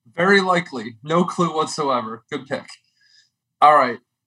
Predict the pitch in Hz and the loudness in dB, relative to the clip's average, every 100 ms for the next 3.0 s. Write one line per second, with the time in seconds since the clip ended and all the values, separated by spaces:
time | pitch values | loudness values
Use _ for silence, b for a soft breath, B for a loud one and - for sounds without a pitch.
0 | _ - 156 151 139 131 180 220 196 156 | _ -2 0 0 -2 -10 -6 -2 -2 -4
1 | 131 160 214 240 233 190 - 185 185 196 | -4 0 0 0 -4 -4 -4 -2 -2 -2
2 | 196 208 175 208 196 202 - 196 196 190 | -6 -10 -8 -6 -6 -8 -8 -4 -4 -4